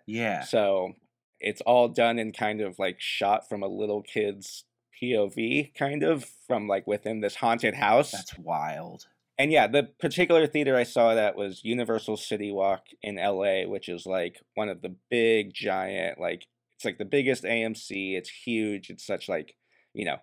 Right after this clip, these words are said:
Speaker 2: every Marvel movie, all this stuff, and it was playing there. And,
Speaker 1: That's awesome.
Speaker 2: and the first scene happened, and then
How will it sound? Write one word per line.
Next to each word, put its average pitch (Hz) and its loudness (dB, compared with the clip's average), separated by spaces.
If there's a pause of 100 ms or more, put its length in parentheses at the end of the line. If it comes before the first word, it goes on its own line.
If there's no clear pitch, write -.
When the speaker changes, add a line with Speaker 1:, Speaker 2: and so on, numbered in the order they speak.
(180)
Speaker 2:
every 123 2
Marvel 107 0
movie, 104 -4
all 104 0
this 104 -4
stuff, 98 -2
and 95 -6
it 90 -8
was 104 -4
playing 107 -2
there. 107 0 (220)
And, 104 0
Speaker 1:
That's 95 0
awesome. 92 -6
Speaker 2:
and 101 0
the 107 -6
first 151 2
scene 143 -2
happened, 107 -2 (180)
and 113 -2
then 113 -2